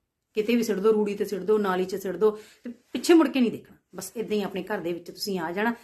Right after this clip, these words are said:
ਇਹ ਚੀਜ਼ਾਂ ਤੁਸੀਂ ਕਰਿਓ। ਦੇਖੋ ਮੇਰੀ ਦਿਲੋਂ ਤਮੰਨਾ ਹੈ ਕਿ ਜੋ ਵੀ ਭੈਣ ਭਰਾ ਮੇਰੇ ਨਾਲ ਜੁੜਿਆ ਹੈਗਾ, ਤੁਸੀਂ ਕਮੈਂਟ ਬਾਕਸ ਦੇ ਵਿੱਚ ਜਾ ਕੇ ਦੇਖ ਸਕਦੇ ਹੋ। ਕੱਲ੍ਹ ਮੈਨੂੰ ਇੱਕ ਭੈਣ ਨੇ ਕੁਮੈਂਟ ਕੀਤਾ ਕਿ ਦੀਦੀ ਜਦੋਂ ਦੇ ਅਸੀਂ ਤੁਹਾਡੇ ਨਾਲ ਜੁੜੇ ਆਂਗੇ ਨਾ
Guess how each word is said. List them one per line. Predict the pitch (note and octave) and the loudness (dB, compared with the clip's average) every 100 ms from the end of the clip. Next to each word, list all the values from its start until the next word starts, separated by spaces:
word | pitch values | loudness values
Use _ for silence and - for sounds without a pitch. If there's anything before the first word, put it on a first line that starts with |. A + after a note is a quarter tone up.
| _ _ | _ _
ਇਹ | B3 B3 | 2 4
ਚੀਜ਼ਾਂ | B3 A3+ | 4 2
ਤੁਸੀਂ | A3 A#3 A#3 | 0 -2 0
ਕਰਿਓ। | G#3+ A3 A#3+ - _ _ _ - | 2 4 2 -2 _ _ _ -4
ਦੇਖੋ | C4 D4+ D#4 - - _ _ A#3 | 4 6 6 2 -10 _ _ 2
ਮੇਰੀ | B3+ C#4 D#4 | 4 6 4
ਦਿਲੋਂ | A#3 A#3 | 4 2
ਤਮੰਨਾ | D4+ C#4 B3+ B3 | 4 6 6 6
ਹੈ | B3 | 6
ਕਿ | A#3+ B3 | 2 0
ਜੋ | F#3+ A#3 | 0 2
ਵੀ | C4+ | 2
ਭੈਣ | C#4+ B3+ A3+ | 2 0 0
ਭਰਾ | A#3+ A#3+ | 0 0
ਮੇਰੇ | A3 G#3+ | 0 0
ਨਾਲ | G#3 | 0
ਜੁੜਿਆ | G#3 F#3+ F#3+ | -2 -2 0
ਹੈਗਾ, | F#3+ F#3+ F#3+ - _ _ | 0 -2 -6 -12 _ _
ਤੁਸੀਂ | B3+ C#4+ C4 | -2 2 2
ਕਮੈਂਟ | C4+ A#3 A3+ | 2 0 0
ਬਾਕਸ | A#3+ A3+ - | 0 0 0
ਦੇ | A3+ | -4
ਵਿੱਚ | G#3+ | -2
ਜਾ | G#3+ G3+ | -2 -2
ਕੇ | G#3+ | -2
ਦੇਖ | G#3 G3+ | -2 -4
ਸਕਦੇ | - G#3 G#3 | -4 -6 -4
ਹੋ। | G#3+ G#3 | -4 -4
ਕੱਲ੍ਹ | G#3 G3 G#3+ | -2 0 0
ਮੈਨੂੰ | G#3+ G#3 | -2 -2
ਇੱਕ | A3 | -6
ਭੈਣ | A3 G#3 | -6 -4
ਨੇ | G3 | -6
ਕੁਮੈਂਟ | G3 F#3+ G3 | -6 -8 -8
ਕੀਤਾ | G#3 G#3 G#3 | -8 -6 -4
ਕਿ | G#3+ | -4
ਦੀਦੀ | G3+ G3+ A3 - - - | -4 -4 -4 -8 -20 0
ਜਦੋਂ | B3+ C4+ | 4 6
ਦੇ | D4 | 4
ਅਸੀਂ | C#4+ C4 | 2 0
ਤੁਹਾਡੇ | C4+ A#3+ | 0 0
ਨਾਲ | A#3 A#3 | 0 -2
ਜੁੜੇ | G#3+ G#3 G#3 | 0 0 0
ਆਂਗੇ | G3+ G#3+ | -2 -4
ਨਾ | A3 | -4